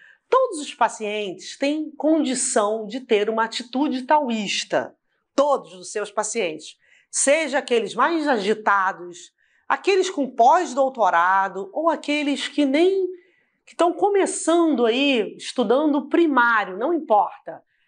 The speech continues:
A atitude taoísta independe do nível cognitivo e da formação do paciente. É a capacidade de transcender a razão, é de acessar a percepção.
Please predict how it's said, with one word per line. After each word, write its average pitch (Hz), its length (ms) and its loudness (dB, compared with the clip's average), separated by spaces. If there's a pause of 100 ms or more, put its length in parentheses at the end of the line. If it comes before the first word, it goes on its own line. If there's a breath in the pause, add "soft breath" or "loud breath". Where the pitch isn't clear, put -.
A 196 100 0
atitude 349 420 -4
taoísta 233 880 -2
independe 285 840 2
do 214 140 -2
nível 339 600 2
cognitivo 220 1000 -4 (260 soft breath)
e 220 80 -4
da 214 140 4
formação 208 560 -4
do 160 80 -8
paciente. 185 720 -4 (560 loud breath)
É 233 80 4
a 254 80 2
capacidade 247 760 -2
de 240 80 -12
transcender 311 880 2
a 220 40 -2
razão, 190 540 -2 (320 soft breath)
é 240 140 2
de 196 100 -2
acessar 277 680 0
a 277 40 -4
percepção. 254 1040 -2